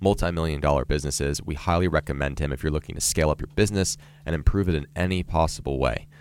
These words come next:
Reach out to Jeremy at nine five four, three three eight, nine seven nine nine. Again, reach out to Jeremy Torres, an excellent business coach, to turn your business to, uh, as positive a force as he possibly can at nine five four,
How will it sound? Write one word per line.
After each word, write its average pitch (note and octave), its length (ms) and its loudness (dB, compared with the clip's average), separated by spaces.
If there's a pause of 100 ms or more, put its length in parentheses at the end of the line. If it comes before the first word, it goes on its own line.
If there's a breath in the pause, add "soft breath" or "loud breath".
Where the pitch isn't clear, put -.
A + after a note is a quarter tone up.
(240 loud breath)
Reach G#2+ 240 0
out G2+ 160 2
to D#2+ 60 -10
Jeremy D2 500 0
at - 140 -6
nine D2 320 0
five F2 300 -2
four, C#2+ 400 -4 (320 loud breath)
three F2+ 340 -2
three D#2 440 -4
eight, - 360 -4 (460 loud breath)
nine D#2+ 400 -2
seven E2+ 480 -2 (160)
nine D#2 340 -2
nine. D2+ 260 0
Again, C#2 360 -2
reach D2 200 -2
out E2 120 0
to C#2 100 -8
Jeremy E2 400 -2
Torres, D#2+ 480 -2 (280 loud breath)
an D#2+ 200 -8
excellent D#2+ 440 0
business C#2+ 360 0
coach, C#2+ 360 -4 (200 loud breath)
to - 80 -8
turn E2 260 0
your E2 100 0
business D2+ 360 0
to, C2 380 -6
uh, - 180 -2
as - 140 -2
positive F2+ 480 0
a C#2 40 -2
force E2+ 440 -4
as - 100 -8
he - 60 -8
possibly - 440 0
can E2 320 2 (360 loud breath)
at A1 140 -8
nine D#2+ 380 0
five C#2+ 300 0
four, E2 440 -4